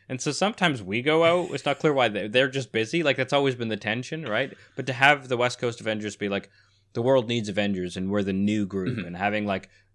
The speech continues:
Speaker 1: the, you know, the, it makes sense then that, like, Mark Ruffalo's in She-Hulk, and maybe She-Hulk is, I don't remember where She-Hulk is. I don't think we've been told where it's set,
Speaker 2: I think
Speaker 1: but
Speaker 2: she's,
Speaker 1: it's
Speaker 2: she's
Speaker 1: the West Coast.
Speaker 2: I think she's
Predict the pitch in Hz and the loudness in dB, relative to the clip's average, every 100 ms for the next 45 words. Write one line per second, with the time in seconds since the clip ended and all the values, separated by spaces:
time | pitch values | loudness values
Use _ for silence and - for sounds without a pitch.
0 | - 123 120 104 - 131 110 110 110 107 | -8 -6 -4 -8 -8 -2 0 0 -2 -6
1 | 104 123 113 - 120 117 - 120 110 110 | -6 -2 -2 -2 -2 -2 -2 -2 0 -2
2 | 107 107 107 - _ _ - 107 107 104 | -4 -4 -4 -6 _ _ -4 -2 0 -2
3 | 101 104 101 98 98 107 98 85 80 90 | -2 -2 -2 -4 -6 -6 -6 -10 -8 -6
4 | 92 95 104 95 95 92 95 87 - - | -6 -6 -6 -4 -6 -6 -8 -8 -8 -12
5 | _ _ _ _ - 110 120 117 113 110 | _ _ _ _ -4 -2 -2 -2 -4 -2
6 | 107 107 101 98 95 107 104 104 - 107 | -2 -2 -4 -6 -6 -4 -2 -2 -4 -4
7 | 101 98 92 76 - 101 110 107 101 95 | -4 -4 -8 -10 -10 -6 -6 -6 -6 -4
8 | 98 104 101 98 98 95 95 90 - - | -6 -4 -4 -2 -2 -2 -2 -4 -2 0
9 | 147 131 - 98 101 - 135 98 95 - | 0 -2 -4 -4 -6 -6 -6 -6 -6 -6
10 | 101 120 151 - 120 - | -4 -4 -4 -6 -8 -12